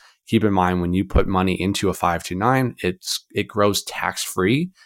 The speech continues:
as long as it's used towards education. So if it's not used towards education, in this case, it's a scholarship, and it's treated as earnings and treated as taxable income. So what if the beneficiary has five two nine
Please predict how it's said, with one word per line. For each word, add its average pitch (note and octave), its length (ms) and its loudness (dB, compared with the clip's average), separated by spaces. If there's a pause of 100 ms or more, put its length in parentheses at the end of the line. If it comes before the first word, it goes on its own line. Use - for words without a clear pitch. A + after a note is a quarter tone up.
(120)
as F#2+ 160 0
long F#2 220 2
as F2+ 140 0
it's - 180 -2
used F#2 220 -2
towards E2+ 220 -2
education. E2 640 -8
So E2+ 240 -4
if - 100 -8
it's - 180 -10
not F#2+ 260 -2
used G2+ 220 -2
towards F2+ 220 0
education, C3 600 -2
in B2+ 100 -6 (320)
this F#2 160 -4
case, F#2 320 0
it's - 100 -12
a F2+ 60 -6
scholarship, G#2 680 0 (360)
and F2 260 -2
it's - 280 -4
treated F#2 360 -2
as D#2+ 220 -4
earnings A#2 560 -2
and F2 100 -8
treated F2 300 -6
as D#2 140 -8
taxable E2+ 600 -6
income. D#2 340 -12 (1900)
So - 140 -2
what A#2 180 2
if F3 300 -2
the A2 180 4 (200)
beneficiary G#2 680 0
has F#2+ 180 0
five F2+ 340 -2
two F#2+ 120 -6
nine F2 400 -4